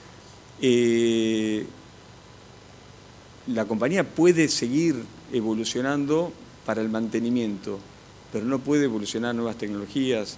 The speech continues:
no puede expandir, necesitamos expandir. Eh, la vieja, la ex Telecom ten-,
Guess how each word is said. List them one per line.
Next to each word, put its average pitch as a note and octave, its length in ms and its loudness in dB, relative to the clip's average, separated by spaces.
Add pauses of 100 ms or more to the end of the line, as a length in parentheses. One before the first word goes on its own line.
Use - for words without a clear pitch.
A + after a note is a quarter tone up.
no A2 100 -6
puede A2+ 460 0 (160)
expandir, G#2+ 560 -4 (200)
necesitamos B2+ 560 -6
expandir. - 380 -10 (880)
Eh, G2+ 340 -4
la A2 120 -4
vieja, B2+ 880 0
la A#2 100 2
ex C#3 160 -2
Telecom C#3 460 -2
ten-, A#2+ 260 -4